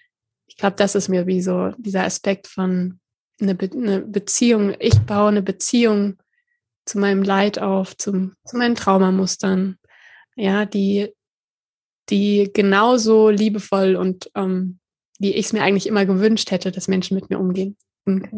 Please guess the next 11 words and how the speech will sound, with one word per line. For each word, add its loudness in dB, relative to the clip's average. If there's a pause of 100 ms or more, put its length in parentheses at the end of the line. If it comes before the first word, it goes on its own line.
(160)
diese 4
Liebe 2
gebe 0
ich -6
jetzt -6
weiter 0
an, -4 (520)
an 2
meine 2
verletzten 0
Anteile. -4